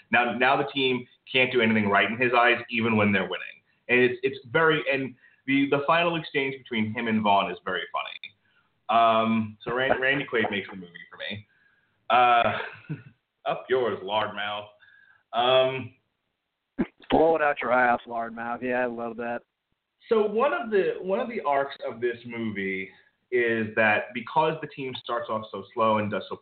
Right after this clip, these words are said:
Speaker 1: poorly, um, and, and Dorn, Dorn overpaid for the team, the team's running out of money because they can't get enough people to come to the games.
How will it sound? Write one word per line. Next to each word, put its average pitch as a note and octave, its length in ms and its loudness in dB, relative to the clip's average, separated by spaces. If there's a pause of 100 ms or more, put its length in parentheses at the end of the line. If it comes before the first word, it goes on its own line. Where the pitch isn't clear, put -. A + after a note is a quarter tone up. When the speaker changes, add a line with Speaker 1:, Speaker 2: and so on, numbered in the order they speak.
Speaker 1:
poorly, G#2 480 2 (500)
um, G#2 540 2 (340)
and, A#2 100 -2 (120)
and A2 240 4
Dorn, B2 520 2 (120)
Dorn B2+ 360 4
overpaid A#2 680 0
for G2+ 80 -8
the F2+ 100 -12 (120)
team, G#2+ 480 -2 (480)
the B2 60 0
team's E3 380 0
running C#3 280 2
out A#2+ 160 4
of A2+ 160 -2
money A2 340 0
because G#2 280 -10
they G2 100 -8 (100)
can't A2+ 240 -2
get G#2 100 -4
enough G2 260 -4
people F#2+ 180 -10
to F2+ 100 -6
come F#2 160 -4
to - 80 -20
the - 80 -20
games. D2+ 400 -10